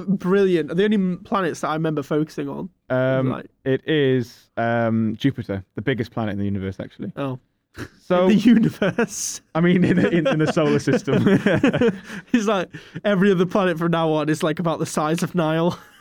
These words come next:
Speaker 2: This can't be accurate. Jupiter's the same size as the sun on this diagram. That's not true.
Speaker 1: It's not the same size as the sun.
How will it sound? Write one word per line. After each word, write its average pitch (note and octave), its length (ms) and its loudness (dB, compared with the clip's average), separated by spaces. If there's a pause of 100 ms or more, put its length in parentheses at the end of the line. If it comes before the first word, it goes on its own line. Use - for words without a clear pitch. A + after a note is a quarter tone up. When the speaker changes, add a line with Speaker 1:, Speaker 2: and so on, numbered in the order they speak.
Speaker 2:
This C#4 140 2
can't F3+ 280 0
be C3+ 140 0
accurate. A2+ 460 -4
Jupiter's G#3 400 -2
the C#3 80 -10
same D3+ 260 0
size C#3+ 320 0
as B2 140 -6
the A2 80 -8
sun A#2+ 500 -2
on A2 100 -2
this A2 160 0
diagram. G2+ 500 -4
That's B2 220 -4
not - 120 -8
true. C3+ 180 -2
Speaker 1:
It's F3 180 -2
not G3+ 320 -2
the G3 140 -2
same E3+ 320 -2
size D#3 460 -6
as E3 100 -16
the D3+ 140 -10
sun. D3 280 -8